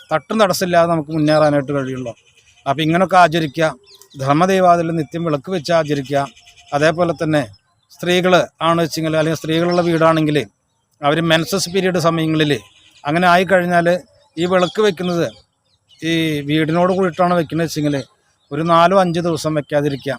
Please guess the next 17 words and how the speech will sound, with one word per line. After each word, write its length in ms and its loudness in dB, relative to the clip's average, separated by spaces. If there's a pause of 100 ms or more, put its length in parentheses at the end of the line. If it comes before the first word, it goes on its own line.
(1600)
പിന്നെ 220 -2
അത് 120 2
കഴിഞ്ഞാൽ 280 2 (100)
തുടർന്ന് 360 0
വിളക്ക് 260 -8
വെക്കുക. 240 -14 (500)
അപ്പം 180 -4
ഇത് 140 2 (220)
സ്ത്രീകൾക്കായാലും 760 0
ശരി, 140 0 (100)
പുരുഷന്മാർക്ക് 640 -2
ആർക്ക് 280 0
വേണമെങ്കിലും 360 0
സ്വന്തം 280 0 (500)
ധർമ്മദൈവത്തിനെ 720 2 (160)
വിളക്ക് 300 -4
വെച്ച് 180 -4